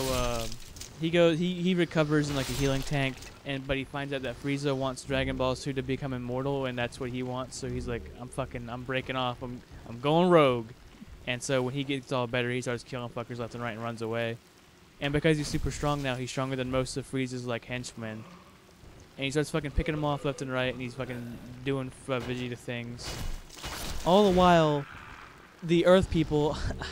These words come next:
<laughs> are making up some kind of fucking weird plan to go all the way to Namek just to get the Dragon Balls there to wish back all their friends and shit that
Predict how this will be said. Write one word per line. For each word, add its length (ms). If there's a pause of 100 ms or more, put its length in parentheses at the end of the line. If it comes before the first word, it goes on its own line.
<laughs> 460
are 100
making 260
up 80
some 140
kind 120
of 100
fucking 300
weird 280
plan 460 (760)
to 100
go 140
all 160
the 60
way 120
to 60
Namek 420 (480)
just 200
to 40
get 120
the 80
Dragon 300
Balls 260
there 220
to 80
wish 160
back 220
all 120
their 120
friends 320
and 100
shit 260
that 220